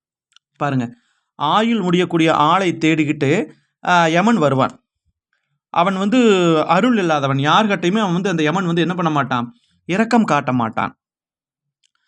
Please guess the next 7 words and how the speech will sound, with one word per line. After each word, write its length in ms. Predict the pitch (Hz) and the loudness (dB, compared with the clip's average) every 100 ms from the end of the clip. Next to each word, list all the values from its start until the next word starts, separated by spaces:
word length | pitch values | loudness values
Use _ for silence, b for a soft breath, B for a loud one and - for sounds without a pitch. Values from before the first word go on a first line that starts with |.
| _ _ | _ _
அதனால 640 | 147 160 180 226 190 135 - _ | -2 0 2 2 0 -2 -12 _
நீங்க 260 | 175 185 175 | -6 -2 -2
தோள்ல, 720 | 139 208 233 247 226 170 - | 0 2 4 4 2 0 0
ஆ, 220 | 165 156 | 2 2
சுமக்க 340 | 151 185 196 | 0 -2 0
வேண்டிய 240 | 165 165 202 | 0 0 0
கட்டுச்சோற்றை 680 | 196 185 277 233 202 185 180 | 0 -2 -2 0 0 0 -2